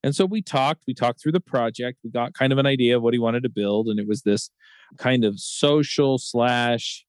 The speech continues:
task assignment slash,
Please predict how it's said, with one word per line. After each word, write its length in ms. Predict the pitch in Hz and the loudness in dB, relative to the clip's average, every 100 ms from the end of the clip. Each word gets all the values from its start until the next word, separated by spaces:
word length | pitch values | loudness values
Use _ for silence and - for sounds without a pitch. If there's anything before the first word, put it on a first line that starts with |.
| _ _ _ _ _ | _ _ _ _ _
task 540 | - - 135 135 135 - | -8 0 0 0 -4 -8
assignment 760 | 113 - 123 120 120 113 110 107 - _ | -10 -2 0 2 2 2 0 -2 -12 _
slash, 960 | - - - 104 110 107 107 107 - | -16 -12 -4 0 2 2 0 -2 -10